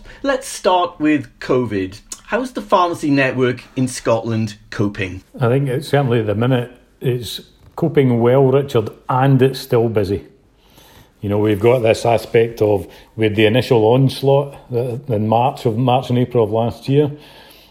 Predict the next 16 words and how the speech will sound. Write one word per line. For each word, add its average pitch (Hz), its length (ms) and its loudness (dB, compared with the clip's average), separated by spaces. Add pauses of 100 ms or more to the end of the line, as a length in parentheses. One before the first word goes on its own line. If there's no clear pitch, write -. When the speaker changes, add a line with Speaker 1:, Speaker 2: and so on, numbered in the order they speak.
Speaker 2:
it's 107 280 -6
remained 113 560 2
busy 117 360 2
and, 104 240 -2
as 95 160 -6
you're 107 120 2
aware, 107 460 2 (220)
across 113 320 -2
the 104 80 -4
country, 139 520 2 (400)
remained 110 340 0
accessible. 139 840 0 (400)
And 110 160 0
with 135 200 2
that, 127 200 4
that, 135 320 0